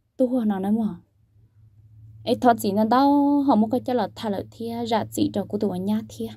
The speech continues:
Nhà linh nó ra của tụi mùa lúc này chả cũng mất sầu linh nào.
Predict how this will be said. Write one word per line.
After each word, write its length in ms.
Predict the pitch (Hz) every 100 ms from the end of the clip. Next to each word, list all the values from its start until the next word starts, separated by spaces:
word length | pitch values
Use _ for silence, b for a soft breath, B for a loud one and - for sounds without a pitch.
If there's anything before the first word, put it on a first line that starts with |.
| - - - - - - - - - - - -
Nhà 120 | 254 311
linh 220 | 294 277
nó 680 | 269 262 262 254 254 247 247 240
ra 560 | 294 277 269 254 247 240
của 100 | 226
tụi 140 | 226
mùa 220 | 214 202
lúc 140 | 190 262
này 200 | 285 254
chả 100 | 202
cũng 180 | 185 202
mất 120 | 269
sầu 300 | - 202 175
linh 160 | 170
nào. 100 | 185